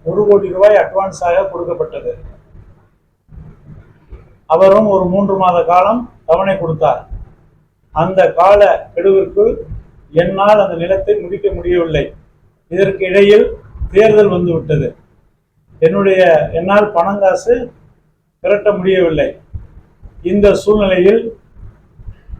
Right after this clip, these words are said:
திரு ஜி டி ஜெயந்திலால் அவர்களும் அவர்களின் அட்வொகேட் திரு சரவணன் அவர்களும் பல முறை அடியாட்களையும், அடியாட்களை வைத்து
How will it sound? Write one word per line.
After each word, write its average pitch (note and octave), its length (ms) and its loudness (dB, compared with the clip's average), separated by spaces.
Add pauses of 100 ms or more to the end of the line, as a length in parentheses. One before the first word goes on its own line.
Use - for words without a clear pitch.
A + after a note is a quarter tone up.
திரு G3+ 240 4 (600)
ஜி G#3 140 0
டி G#3 180 -4
ஜெயந்திலால் F#3+ 840 2
அவர்களும் F3+ 680 0 (680)
அவர்களின் F#3+ 520 2
அட்வொகேட் F#3+ 600 2 (240)
திரு F#3 280 -2
சரவணன் G3+ 420 2
அவர்களும் F#3 600 0 (1000)
பல F#3+ 240 4
முறை G3+ 300 4
அடியாட்களையும், G3 880 2
அடியாட்களை F#3 580 0
வைத்து F#3 600 -2